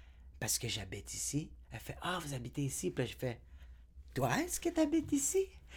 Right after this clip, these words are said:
Puis elle a fait, « Ouais. » « Ok. Mais alors, passez une belle journée, madame. » Puis elle a vraiment fait juste, puis j'ai continué à rouler, puis j'ai fermé la fenêtre, puis j'ai mis genre comme du beat, genre comme, « Fuck the police », ça fait même pas rapport, mais j'étais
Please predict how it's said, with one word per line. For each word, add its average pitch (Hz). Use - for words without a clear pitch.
Puis 156
elle 160
a 135
fait, « 143
Ouais. » « 165
Ok. 220
Mais 147
alors, 160
passez 240
une 196
belle 196
journée, 202
madame. » 185
Puis 202
elle 196
a 190
vraiment 202
fait 226
juste, 214
puis 214
j'ai 190
continué 214
à 220
rouler, 208
puis 214
j'ai 190
fermé 190
la 180
fenêtre, 190
puis 165
j'ai 175
mis 180
genre 180
comme 175
du 151
beat, 180
genre 185
comme, « 185
Fuck 302
the 294
police », 277
ça 220
fait 226
même 240
pas 254
rapport, 220
mais 214
j'étais 185